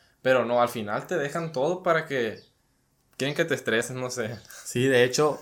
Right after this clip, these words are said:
Speaker 2: yo tuve un trabajo que tenía que entregar antes de, de acabar la cuarentena. O sea, antes de que empiece la cuarentena y que empiece la pandemia y todo eso, tenía que entregar un trabajo.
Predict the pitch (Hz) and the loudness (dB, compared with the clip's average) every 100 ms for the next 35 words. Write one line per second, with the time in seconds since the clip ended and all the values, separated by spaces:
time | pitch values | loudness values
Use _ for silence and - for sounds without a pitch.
0 | - 127 131 139 139 139 143 147 143 143 | -8 2 6 6 4 -2 -2 -2 2 4
1 | 156 165 151 123 135 143 147 143 139 147 | 4 2 -4 -2 -4 -4 -4 0 4 4
2 | - - 139 160 160 165 143 135 123 113 | 4 0 0 2 0 -2 0 0 2 0
3 | 107 104 _ _ _ - 120 113 113 113 | -2 -6 _ _ _ -8 -2 2 6 4
4 | 123 135 131 123 123 113 113 135 143 147 | 6 8 8 6 4 2 2 4 6 6
5 | 190 196 143 120 160 190 220 180 151 113 | 4 4 2 2 2 6 6 6 2 0
6 | - 117 120 113 110 135 156 143 107 113 | -4 -4 -2 -4 -6 -2 2 0 0 -6
7 | 123 120 120 120 120 123 135 135 147 139 | -6 -2 -2 -2 -2 -2 -2 -4 -4 0
8 | 139 120 123 110 | 4 6 6 2